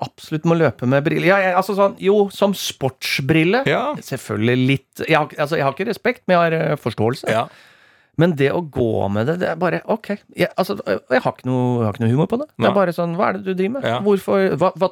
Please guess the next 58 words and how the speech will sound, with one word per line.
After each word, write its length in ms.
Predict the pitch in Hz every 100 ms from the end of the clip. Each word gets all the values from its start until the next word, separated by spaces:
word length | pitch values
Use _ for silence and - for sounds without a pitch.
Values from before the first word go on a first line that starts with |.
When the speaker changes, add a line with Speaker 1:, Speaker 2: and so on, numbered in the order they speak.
| -
Speaker 1:
hva 140 | 175
mener 320 | 180 175 135 107
du 60 | 135
selv 200 | - 262
som 140 | 208
menneske, 320 | 190 139 - 196
som 100 | 180
en 80 | 156
del 160 | 123
av 60 | 139
dette 180 | 143 139
samfunnet 400 | 156 127 143 277
her? 20 |
Hva, 120 | - 107
Speaker 2:
Ja. 60 | 117
Speaker 1:
hva 160 | 170
mener 400 | 175 175 104 101
du? 100 | 233 - _ _ -
Og 80 | 175
hvis 220 | 180 185
du 80 | 196
ler 300 | 160 101 95
av 80 | 101
det 60 | 147
og 60 |
synes 200 | 139 120
det 80 | -
er 60 | 117
litt 140 | 110
artig, 280 | 151 - 254 - _ _ _ _ _ _
ja, 140 | 120 120 _ - _
da 180 | 131 117
har 80 | 120
du 60 |
bomma. 240 | 123 123 269 -
Speaker 2:
Ja. 140 | 120 165 -
Speaker 1:
Og 60 |
hvis 40 | 143
du 80 | 117
synes 180 | 123
det 100 | - 123
er 60 |
ekte 140 | 120 120
kult, 180 | - 202
ja, 100 | 120
det 180 | 127 120
er 140 | 143 156
ikke, 240 | - 151 147 175 -
da 400 | 123 - - -
vil 160 | 156 135
jeg 80 | 135
ikke 100 | 143
ha 80 | 110
det 100 | 110
i 20 |
livet 120 | 98
mitt. 100 | 95
Speaker 2:
Nei. 140 | -